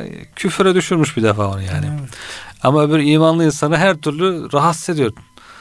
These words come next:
Speaker 1: Her türlü onlara uğraşıyor, işte değişik duygularıyla, hisleriyle, kalbi hastalıklarıyla onu rahatsız edip durduğu için belki bakıyorsun o adam daha ızdıraplı, <laughs> daha hareketli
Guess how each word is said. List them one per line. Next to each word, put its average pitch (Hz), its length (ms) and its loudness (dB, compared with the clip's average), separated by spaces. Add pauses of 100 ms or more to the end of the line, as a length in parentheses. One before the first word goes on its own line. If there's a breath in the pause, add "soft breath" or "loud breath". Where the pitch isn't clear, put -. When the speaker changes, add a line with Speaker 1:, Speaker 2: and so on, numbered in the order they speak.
(260 loud breath)
Speaker 1:
Her 151 220 -2
türlü 143 240 0
onlara 135 520 2
uğraşıyor, 131 920 0
işte 120 380 -2
değişik 131 440 0
duygularıyla, 120 600 2
hisleriyle, 110 760 -2 (960 loud breath)
kalbi 117 360 2
hastalıklarıyla 113 680 -2
onu 127 260 2
rahatsız 131 440 0
edip 117 140 -6
durduğu 143 240 0
için 135 300 -2
belki 135 300 0
bakıyorsun 139 400 0
o 151 60 -2
adam 143 300 0
daha 139 260 2
ızdıraplı, 120 720 -2
<laughs> 120 300 -4
daha 123 220 4
hareketli 117 600 -4